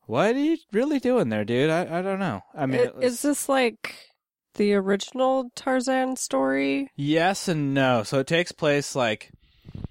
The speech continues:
Speaker 1: like, Lord Greystoke has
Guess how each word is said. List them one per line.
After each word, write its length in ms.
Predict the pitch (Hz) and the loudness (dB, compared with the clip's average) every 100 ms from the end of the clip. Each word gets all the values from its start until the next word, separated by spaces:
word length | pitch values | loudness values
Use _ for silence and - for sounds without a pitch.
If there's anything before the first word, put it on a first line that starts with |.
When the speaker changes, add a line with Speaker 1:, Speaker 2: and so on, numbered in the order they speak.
| _ _ _ _ _ - | _ _ _ _ _ -4
Speaker 1:
like, 320 | 123 113 107 _ - _ _ _ _ 139 | 0 2 0 _ -20 _ _ _ _ 0
Lord 320 | 131 135 135 | 2 2 0
Greystoke 640 | 139 131 127 - 120 117 | 4 4 2 2 2 2
has 160 | 117 | -6